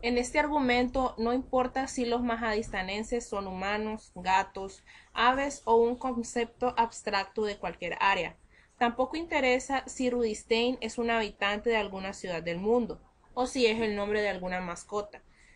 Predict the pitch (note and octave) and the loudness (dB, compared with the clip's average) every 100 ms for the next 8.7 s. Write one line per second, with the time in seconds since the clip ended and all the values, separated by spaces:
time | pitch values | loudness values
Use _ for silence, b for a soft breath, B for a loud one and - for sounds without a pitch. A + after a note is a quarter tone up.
0 | b - A3+ B3+ - D#4 D#4+ C#4+ C#4 C#4 | b -2 0 0 0 0 2 2 2 0
1 | C4 A#3+ B3 A3 - A#3 A#3+ C#4+ C#4 B3+ | 0 2 2 2 0 -2 -2 0 0 0
2 | B3 - E3 D3 F3+ F#3+ A3+ A3 B3+ - | -2 -4 -10 -8 -10 -8 -8 -4 -4 -2
3 | A#3 G#3 G3+ A3 A#3 B3+ A#3+ A3+ G#3 G3+ | 0 2 0 -2 -4 -2 0 0 -2 -4
4 | G3+ G3 F#3+ G#3 F#3+ D#3 D3+ - - - | -6 -4 0 2 2 -4 -6 -12 -18 -16
5 | - - - - B B B B B - | -16 -18 -20 -20 B B B B B -6
6 | C4 - D4+ E4+ E4 C#4 C4 C#4 C#4 - | -4 -2 -2 -2 -2 4 8 8 8 4
7 | A3+ - A#3+ A3+ A#3+ B3 A#3+ A#3 A3+ A#3 | -2 0 2 4 4 2 0 2 0 0
8 | A3+ A3 G#3+ - C4 A#3+ F3+ | 0 0 -2 0 2 2 0